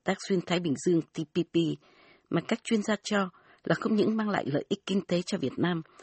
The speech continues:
mà còn phục vụ các lợi ích an ninh của Việt Nam trong bối cảnh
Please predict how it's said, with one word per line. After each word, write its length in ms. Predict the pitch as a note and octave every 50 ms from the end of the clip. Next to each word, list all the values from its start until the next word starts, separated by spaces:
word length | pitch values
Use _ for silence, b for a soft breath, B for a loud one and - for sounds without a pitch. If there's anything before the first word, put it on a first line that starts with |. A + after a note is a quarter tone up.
| B B B B B B
mà 120 | - D#3+
còn 220 | - - E3 C#3+ -
phục 180 | - - - -
vụ 180 | - D3+ - - -
các 120 | F#3+ F#3
lợi 160 | F3+ D#3 - -
ích 120 | - - - - _
an 220 | - F3 F3 F3 E3+
ninh 160 | F3+ F3 D#3 - _ _ -
của 160 | - C3 A#2+ -
Việt 160 | C3+ - -
Nam 220 | - F3 F3+ E3+ D#3 - b b b b b
trong 240 | b F#3+ F3+ E3+ C#3+
bối 160 | D3+ F3+ F#3 _ -
cảnh 200 | - D3 -